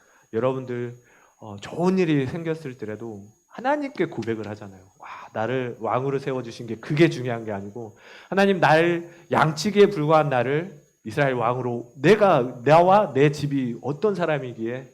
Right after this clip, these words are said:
이런, 어, 엄청난 은혜를 주십니까?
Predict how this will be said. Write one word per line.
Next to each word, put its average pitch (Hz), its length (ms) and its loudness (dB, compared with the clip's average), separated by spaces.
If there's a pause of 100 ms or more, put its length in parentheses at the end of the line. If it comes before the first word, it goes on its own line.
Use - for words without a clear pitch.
이런, 104 400 -10 (400)
어, - 200 -20 (400)
엄청난 113 680 -6 (300)
은혜를 117 320 -8
주십니까? 95 560 -20